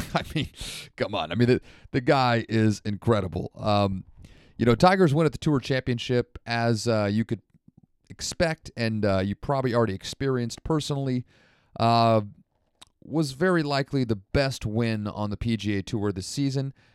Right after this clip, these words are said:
And I'm not saying that in terms of just the performance itself. I'm just talking about the emotion, uh, of the event and the effect that it had on the golfing world and also on the casual golf fan. Nope. No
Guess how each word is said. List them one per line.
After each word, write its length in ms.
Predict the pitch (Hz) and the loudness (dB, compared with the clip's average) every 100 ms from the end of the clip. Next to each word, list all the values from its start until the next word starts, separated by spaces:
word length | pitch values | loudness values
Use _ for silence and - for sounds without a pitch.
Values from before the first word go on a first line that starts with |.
| - | -8
And 100 | 127 | -4
I'm 80 | 151 | -2
not 140 | 196 | -2
saying 240 | - 165 160 | 0 0 0
that 160 | 139 | -2
in 80 | 127 | -4
terms 420 | - 139 131 113 | -2 -2 -2 0
of 180 | 117 101 | -2 -2
just 240 | - 107 | -6 -8
the 80 | - | -6
performance 600 | - 110 - 135 135 127 | -6 -4 0 0 0 -4
itself. 480 | - - 135 127 - | -8 -4 0 0 0
I'm 140 | 110 113 | -6 -6
just 160 | 127 | -4
talking 320 | - 127 123 | -4 -4 -4
about 260 | 113 104 90 | -4 -4 -4
the 100 | 104 | -6
emotion, 840 | 101 107 120 135 131 - 123 123 123 _ _ _ _ - | -4 -2 0 2 0 -2 -2 -4 -10 _ _ _ _ -4
uh, 300 | 110 107 104 | 0 0 0
of 180 | 117 113 | -2 -2
the 140 | 113 | 0
event 480 | 110 98 131 127 120 - | -2 0 0 0 -2 -6
and 300 | 110 104 92 | -6 -6 -8
the 380 | 107 104 104 - - | -6 -4 -4 -8 -12
effect 480 | 98 - - 151 - | -16 -10 -6 -6 -4
that 140 | 131 | -4
it 80 | 113 | -4
had 400 | 95 113 101 95 _ | -6 -4 -6 -8 _
on 140 | 107 107 | -8 -8
the 80 | 107 | -6
golfing 480 | - 131 127 123 | -4 -2 -2 -4
world 400 | 107 110 131 120 | -2 2 6 4
and 140 | - 117 | 2 0
also 300 | 196 254 156 | 0 0 0
on 100 | 139 | 0
the 80 | 123 | -4
casual 400 | 123 117 110 107 | -2 -2 0 0
golf 240 | 98 98 | 0 0
fan. 240 | - 90 - | -6 -10 -10
Nope. 360 | 113 180 196 - _ _ _ _ | -2 -2 -2 -10 _ _ _ _
No 640 | - 120 151 208 214 226 214 | -8 -2 2 2 2 0 -4